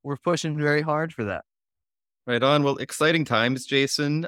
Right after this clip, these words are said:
Speaker 2: I have a standard closing question that I ask all my guests. I know you've listened to the pod before, so you probably know it, but I will quickly repeat it. And it's this. If you weren't working in betting, if you weren't doing anything in blockchain or crypto, or you weren't working in any of your previous careers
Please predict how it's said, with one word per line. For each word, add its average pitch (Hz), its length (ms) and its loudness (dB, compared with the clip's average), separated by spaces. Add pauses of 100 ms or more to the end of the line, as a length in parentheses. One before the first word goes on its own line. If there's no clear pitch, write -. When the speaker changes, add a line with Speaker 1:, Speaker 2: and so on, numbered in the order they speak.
(100)
Speaker 2:
I - 80 -4
have 160 160 2
a - 20 0
standard 143 380 0
closing 123 320 -4
question 117 420 -2
that 107 160 -2
I 98 140 -4
ask 98 320 -4
all 98 120 0
my 104 140 -2
guests. 104 380 0
I 98 80 2
know 101 80 -2
you've 95 160 -2
listened 92 220 -6
to 87 60 -10
the 85 80 -8
pod 120 260 2
before, 120 340 0
so - 140 -6
you 92 40 -4
probably 92 300 -4
know 104 240 2
it, 127 100 0
but 107 120 -4
I 95 40 -8
will 90 140 -8
quickly - 440 -4
repeat 120 380 -2
it. 139 160 2
And 95 100 -2
it's - 160 -6
this. 120 380 0 (300)
If - 180 -10
you 104 100 -2
weren't 131 240 0
working 110 360 -4
in 87 240 -6
betting, 123 580 2
if 104 220 -4
you 101 60 -6
weren't 101 140 -4
doing 98 180 -2
anything 98 280 -4
in 85 160 -6
blockchain 104 640 0
or 85 80 -12
crypto, 101 520 -2
or 95 200 -2
you 95 120 0
weren't 104 180 -2
working 95 260 -6
in 92 220 0
any 104 260 -4
of 98 140 -10
your 98 100 -4
previous 95 460 -6
careers 107 580 -2